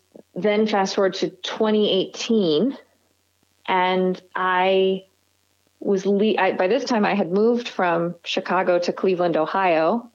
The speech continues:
Uh, I was working for Cleveland Clinic, and I was walking from one area of our main campus to another. And for anyone who is familiar with Cleveland Clinic, the main campus is giant.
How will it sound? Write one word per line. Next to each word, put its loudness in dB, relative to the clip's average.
Uh, -2
I 0
was 2
working 0
for 0
Cleveland 2
Clinic, -2
and 2
I 0
was 2
walking 0
from 0
one 0
area 2
of -2
our 0
main 0
campus -4
to -4
another. 2
And -4
for -6
anyone 0
who -8
is -6
familiar 0
with 0
Cleveland -4
Clinic, -2
the -2
main 0
campus -4
is 0
giant. -2